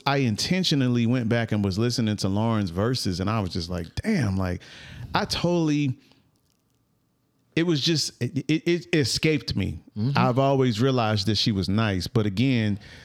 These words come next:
Speaker 1: um, you know, we knew she was nice on the, on the score, and we knew she was
Speaker 2: Mm-hmm.
Speaker 1: nice on, but, but you know what? The, Lauren did so many other things other than rapping. I guess that's what clouded my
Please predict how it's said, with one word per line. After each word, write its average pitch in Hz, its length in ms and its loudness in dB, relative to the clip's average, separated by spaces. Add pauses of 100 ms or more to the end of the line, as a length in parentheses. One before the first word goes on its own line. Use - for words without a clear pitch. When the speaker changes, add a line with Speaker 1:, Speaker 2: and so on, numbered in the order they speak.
(320)
Speaker 1:
um, 104 600 0 (200)
you 135 120 0
know, 113 160 2
we 110 160 2
knew 147 220 2
she 147 160 0
was 117 120 0
nice 117 380 0
on 110 280 0
the, 104 100 0
on 117 200 0
the 98 60 0
score, 120 480 0
and 98 80 -2
we 113 80 2
knew 139 160 2
she 104 140 2
was 113 160 2
Speaker 2:
Mm-hmm. 98 80 -2
Speaker 1:
nice 117 300 0
on, 104 440 0 (380)
but, 139 200 0
but 151 200 0
you 185 60 0
know 175 120 0
what? 175 320 -2
The, 143 100 -2
Lauren 170 380 0
did 170 220 0
so 170 160 0
many 156 280 0
other 151 320 0
things 156 540 0
other 151 240 2
than 131 300 2
rapping. 151 500 2
I 107 80 2
guess 143 220 0
that's 120 240 0
what 120 140 0
clouded 120 440 2
my 104 340 2